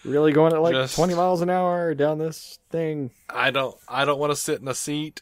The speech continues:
Speaker 2: and go up a thing. I don't wanna sit in a seat and go down a thing. I don't wanna ski down a thing. I would be okay. The one part I'd be really okay with, with skiing is hanging out in the cabin and drinking hot cocoa and looking at people ski. That's, like, the part that I would be like,
Speaker 1: Oh,
Speaker 2: "Absolutely,
Speaker 1: no,
Speaker 2: I
Speaker 1: that's,
Speaker 2: will go."
Speaker 1: that's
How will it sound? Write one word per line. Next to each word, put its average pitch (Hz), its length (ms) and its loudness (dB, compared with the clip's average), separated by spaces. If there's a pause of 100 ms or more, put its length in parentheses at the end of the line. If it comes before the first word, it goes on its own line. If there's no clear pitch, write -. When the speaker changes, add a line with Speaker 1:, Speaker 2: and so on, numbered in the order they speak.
Speaker 2:
and 123 240 -8
go 120 200 0
up 131 140 4
a 143 60 0
thing. 143 560 -6
I 131 140 2
don't 131 100 4
wanna 123 140 0
sit 143 160 -6
in 135 60 -10
a 131 40 -8
seat 147 160 -6
and 143 80 -10
go 151 80 0
down 151 240 4
a 131 60 -2
thing. 113 300 -6 (460)
I 131 160 4
don't 135 120 2
wanna 139 160 0
ski 143 260 -4
down 156 180 2
a 147 80 -2
thing. 156 440 -6 (280)
I 151 120 6
would 156 120 6
be 156 200 0
okay. 170 420 2
The 135 160 -2
one 139 480 0
part 190 260 4
I'd 160 140 2
be 143 160 -2
really 147 460 -2
okay 143 340 -2
with, 175 460 -6 (160)
with 135 120 -8
skiing 160 460 -6
is 131 220 -8
hanging 147 360 -6
out 143 100 2
in 139 60 -10
the 135 80 -6
cabin 147 400 -2
and 131 200 -8
drinking 131 280 -4
hot 127 240 -2
cocoa 135 480 -2
and 120 300 -10
looking 135 300 -4
at 110 80 -12
people 123 240 -10
ski. - 320 -10 (540)
That's, 151 280 6
like, 160 160 2
the 143 80 -2
part 139 280 2
that 127 120 -2
I 123 100 2
would 123 100 -4
be 127 80 -2
like, 123 300 0
Speaker 1:
Oh, - 40 -4
Speaker 2:
"Absolutely, 160 380 8
Speaker 1:
no, 180 160 6
Speaker 2:
I - 20 4
Speaker 1:
that's, 147 220 6
Speaker 2:
will 117 80 -4
go." 110 60 -8
Speaker 1:
that's 127 340 2